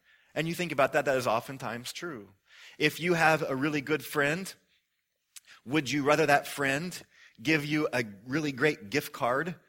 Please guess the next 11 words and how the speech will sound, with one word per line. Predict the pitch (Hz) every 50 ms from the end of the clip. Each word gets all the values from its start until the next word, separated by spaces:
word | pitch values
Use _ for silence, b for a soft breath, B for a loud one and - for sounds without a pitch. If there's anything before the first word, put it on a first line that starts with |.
| _ _
for | _ - 143 139
your | 135 135 123
birthday | 107 127 127 123 - 131 127 139 160 160 127 - B B B B B
or | B 143 139
give | 120 107 147 147 131
you | 135 139
some | 131 - - 127 117
time | 113 - - 139 131 123 113 101 98
this | 95 90 -
next | 107 98 95 - - - -
year? | 92 87 82 76